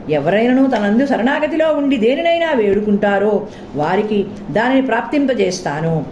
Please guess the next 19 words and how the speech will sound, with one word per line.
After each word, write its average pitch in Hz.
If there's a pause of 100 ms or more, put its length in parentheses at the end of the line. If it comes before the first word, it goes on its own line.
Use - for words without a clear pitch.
(240)
మన 175
అందరికీ 185
తెలిసిందే 226
కదా, 226 (600)
ఇద్దరు 254
వ్యక్తులు 277
ఉన్నారు 240
అనుకోండి, 151 (220)
ఒకరు 277
వాని 254
ఇష్ట 214
ప్రకారము 233 (3250)
విలాసాలకి, 202
జూదాలకి, 185
తాగుడికి 165 (1080)
ఈ 208
రకంగా 220
సమయాన్ని 185
వృధా 165